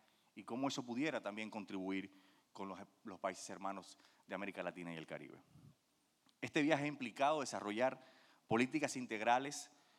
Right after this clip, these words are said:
fomentar el capital humano, construir una infraestructura robusta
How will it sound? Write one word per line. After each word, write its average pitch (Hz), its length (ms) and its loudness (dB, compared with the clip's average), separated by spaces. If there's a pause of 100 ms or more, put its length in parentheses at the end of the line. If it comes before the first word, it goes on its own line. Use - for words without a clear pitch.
(160)
fomentar 117 480 6
el 147 100 2
capital 110 380 2
humano, 113 420 2 (440)
construir 131 500 0
una 165 120 0
infraestructura 131 520 -2
robusta 123 580 -2